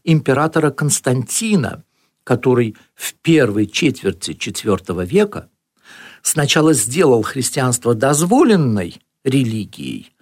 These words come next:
а затем и государственной религией. Иногда указывают на гонения христиан во время правления императора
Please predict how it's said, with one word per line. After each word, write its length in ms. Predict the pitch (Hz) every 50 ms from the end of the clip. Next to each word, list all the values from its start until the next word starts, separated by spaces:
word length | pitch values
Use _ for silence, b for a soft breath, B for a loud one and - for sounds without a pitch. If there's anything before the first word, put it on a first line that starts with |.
| b b
а 100 | b -
затем 300 | 123 147 156 - 220 226
и 180 | - - 240 240
государственной 1200 | 190 254 240 - - 277 214 160 127 107 98 92 - - - - - 101 101 95 92 90 90 - _
религией. 800 | - 98 95 104 92 85 85 82 82 - - 82 78 - - - _ _ _ _ _ _ _ b b b b b b b b b b b b b b b
Иногда 380 | b 143 139 143 127 117 107 120
указывают 720 | 120 120 110 - 131 123 120 117 113 104 117 117 104 -
на 100 | 123 113
гонения 460 | 110 113 107 117 117 117 113 107 107
христиан 640 | 98 - - 123 - - - - 156 190 196 196 B B B B B
во 160 | B 120 135 131
время 280 | 117 151 170 170 170
правления 680 | - - 139 135 131 131 156 180 180 175 170 170 - -
императора 680 | 170 160 160 - 170 165 175 165 - 175 170 170 170 165